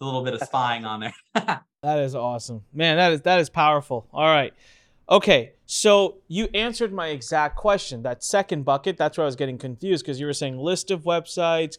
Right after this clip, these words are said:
Speaker 3: keywords. Now I get it. So we got first bucket, demographics. Mostly we're worried about the income of the person, unless you're someone specific targeting women only or, you know, whatever.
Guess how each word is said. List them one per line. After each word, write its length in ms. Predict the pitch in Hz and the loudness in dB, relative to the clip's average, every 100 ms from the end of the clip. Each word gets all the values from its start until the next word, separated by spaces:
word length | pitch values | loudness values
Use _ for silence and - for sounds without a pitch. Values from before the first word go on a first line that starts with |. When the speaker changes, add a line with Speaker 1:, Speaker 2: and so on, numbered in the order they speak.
| - | -10
Speaker 3:
keywords. 640 | 175 175 165 170 170 156 - _ _ - | -4 -2 2 2 2 -2 -12 _ _ -2
Now 240 | 185 208 | 2 6
I 80 | 185 | 4
get 220 | 143 117 | 4 -2
it. 120 | 101 | -2
So 140 | - 147 | -6 -4
we 140 | 151 | -2
got 260 | 147 139 - | 0 -2 -2
first 260 | 226 220 | -4 -2
bucket, 480 | - 196 196 180 - | -2 -2 -2 -8 -8
demographics. 680 | 151 131 120 160 156 151 143 | -8 -8 -4 -2 0 -2 -8
Mostly 300 | 156 170 175 | -6 -8 -6
we're 100 | 156 | -8
worried 240 | 139 135 135 | -6 -6 -6
about 220 | 123 120 | -8 -8
the 100 | - - | -12 -16
income 380 | 147 139 147 143 | -16 -12 -10 -8
of 120 | 131 | -10
the 80 | 127 | -12
person, 380 | 143 131 143 | -10 -10 -10
unless 340 | 127 131 139 - | -12 -8 -10 -8
you're 300 | 131 120 110 _ _ _ _ | -10 -10 -12 _ _ _ _
someone 320 | - 160 139 | -6 -4 -6
specific 420 | - 139 127 123 | -8 -10 -8 -10
targeting 360 | - 120 117 110 | -8 -8 -8 -8
women 260 | 123 120 | -8 -8
only 340 | 117 117 117 117 | -10 -10 -10 -12
or, 220 | 110 95 110 | -14 -16 -18
you 80 | |
know, 100 | 107 | -18
whatever. 340 | 98 120 104 | -10 -8 -8